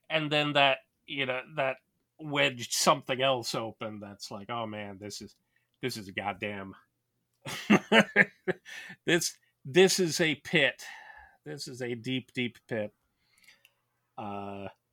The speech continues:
later I would pull other things, and I, I'd just seek out things that were interesting, and sometimes that introduced me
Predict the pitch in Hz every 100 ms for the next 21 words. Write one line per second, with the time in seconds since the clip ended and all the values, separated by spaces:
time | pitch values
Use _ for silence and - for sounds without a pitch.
0 | _ - 113 107 104 98 101 101 92 98
1 | _ _ _ - 151 123 113 107 101 120
2 | 110 104 104 95 127 107 107 - 123 117
3 | 113 - 156 117 117 110 - - 120 110
4 | 117 110 104 101 131 - 131 - 143 139
5 | 123 110 107 101 113 107 98 98 107 101
6 | 104 104 110 - 127 117 113